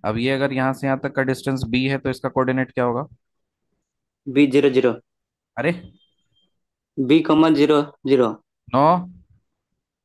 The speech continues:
Speaker 1: वाई बीच में आता है ना, Coordinate लिखते हैं तो पहले X होता है, फिर वाई होता है, फिर जेड होता है।
Speaker 2: हाँ, हाँ, हाँ। Zero,
Speaker 1: Zero,
Speaker 2: comma, comma,
Speaker 1: हाँ,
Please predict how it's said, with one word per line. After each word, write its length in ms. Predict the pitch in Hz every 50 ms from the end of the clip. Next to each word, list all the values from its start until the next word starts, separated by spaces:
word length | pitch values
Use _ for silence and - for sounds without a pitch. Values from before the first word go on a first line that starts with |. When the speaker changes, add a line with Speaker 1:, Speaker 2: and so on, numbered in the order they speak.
| _ _ _ _ _ _ _ _ _ _ _ _ _ _ _ _ _ _ _ _ _ _ _ _
Speaker 1:
वाई 300 | 117 113 117 131 143 165
बीच 300 | 165 147 160 170 170 -
में 100 | 170 170
आता 200 | 165 160 147 156
है 80 | 147 147
ना, 220 | 165 196 202 147 - - - - _ -
Coordinate 440 | 131 139 143 147 160 170 165 165
लिखते 240 | 160 165 160 - 170
हैं 80 | 165 156
तो 100 | 165 165
पहले 440 | 175 156 156 156 170 170 160 156 160
X 180 | 160 - -
होता 200 | 170 165 175 170
है, 80 | 165 170
फिर 160 | 170 165 156
वाई 200 | 143 147 151 156
होता 240 | 165 160 160 160 165
है, 60 | 160
फिर 140 | - 170 151
जेड 260 | 143 147 147 139 131
होता 200 | 117 110 143 -
है। 60 | 151
Speaker 2:
हाँ, 280 | 143 143 147 143 135 120 - _ _ _ 135
हाँ, 180 | 131 127 120 123
हाँ। 120 | 123 120 120 _ _ _ _ _ _ _ _ _ _ _ _ _ _ _ _ _ _ _ _ _ _ _ _ _ _ _ _ _ _ _ _ _ _ _ _ -
Zero, 680 | - 143 131 127 135 143 143 151 160 175 196 196 - _ _ _ _ _ - - - - - - _ _ _ _ _ _ _ _
Speaker 1:
Zero, 200 | 117 123 135 143
Speaker 2:
comma, 280 | 151 139 135 147 175 180 - _ _ _ _ _ _ _ _ _ _ _ _ _ _ _ _ _
comma, 440 | - 139 135 135 131 135 165 180 - _ _ _ _ _ _ _ _ _ _ _
Speaker 1:
हाँ, 380 | 107 107 104 104 123 147 -